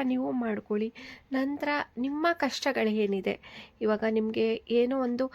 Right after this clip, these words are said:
ಹಣದ ಸಮಸ್ಯೆ ಇರ್ಬೋದು, ಸಾಲದ ಸಮಸ್ಯೆ ಇರ್ಬೋದು, ಇಲ್ಲ ಆ ಹಣ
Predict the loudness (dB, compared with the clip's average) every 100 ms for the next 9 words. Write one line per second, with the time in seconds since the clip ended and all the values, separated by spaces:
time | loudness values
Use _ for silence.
0 | -10 -16 -2 2 2 2 0 0 -2 -2
1 | -2 -2 0 0 2 2 2 0 0 0
2 | 0 -2 -2 -2 -2 -2 -2 0 2 2
3 | 0 -2 -8 -8 -2 0 2 0 -2 -2
4 | 0